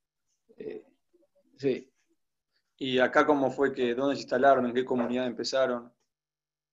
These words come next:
Speaker 1: Bueno, en realidad, con mi mamá era de una ascendencia yeque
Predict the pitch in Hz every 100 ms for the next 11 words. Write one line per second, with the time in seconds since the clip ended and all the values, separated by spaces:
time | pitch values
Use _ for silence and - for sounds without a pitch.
0 | _ 135 160 143 135 143 165 208 190 175
1 | 202 - _ _ _ _ - 135 147 147
2 | 156 170 170 175 165 160 151 143 135 135
3 | 135 135 139 143 135 156 156 151 143 131
4 | 131 131 151 180 - 143 160 160